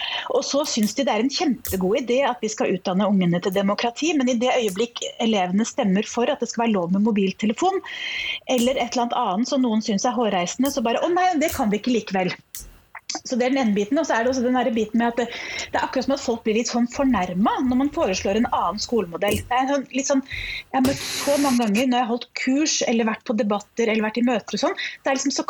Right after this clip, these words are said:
er det noen som rekker opp hånden og sier, «Men jeg gikk på en sånn og sånn skole.» Eller, «Da jeg gikk på skolen, så var det sånn, og ble det ikke folk av meg, kanskje?» Ikke sant? Og da er jeg jo litt fristet til å si, «Nei,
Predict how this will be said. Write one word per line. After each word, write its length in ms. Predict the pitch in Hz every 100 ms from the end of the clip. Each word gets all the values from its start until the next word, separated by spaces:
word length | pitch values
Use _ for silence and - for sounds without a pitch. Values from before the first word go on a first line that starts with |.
| -
er 80 |
det 80 | 262
noen 120 | 285 294
som 100 | 320
rekker 240 | - 262
opp 80 | 262
hånden 160 | 254
og 80 | 277
sier, 160 | - - 294
«Men 100 | 294
jeg 260 | 233 302 370
gikk 220 | 262 - - 285
på 80 |
en 160 | 294 302 285 _ _
sånn 320 | - 240 214
og 0 | 233
sånn 160 | 214 214
skole.» 380 | - 180 185 196 - - - -
Eller, 240 | 240 247
«Da 80 | 262
jeg 320 | 233 185 190
gikk 100 | 190 226
på 80 | -
skolen, 240 | 226 240
så 80 | 254
var 160 | 262
det 60 | -
sånn, 80 | 233 - -
og 80 |
ble 160 | 254 226
det 80 | 185
ikke 160 | 269
folk 240 | - 185 247
av 80 | 214
meg, 160 | 180 180
kanskje?» 260 | 220 - 427 - _ _ _ _ _ -
Ikke 140 | 240
sant? 160 | 311 - 196 - - - - -
Og 140 | - 240
da 80 | 294 233
er 140 | 214
jeg 60 | 294
jo 60 | 330
litt 240 | 269 -
fristet 380 | - 349 - 196
til 80 | 254
å 40 | 254
si, 160 | 254
«Nei, 140 | 240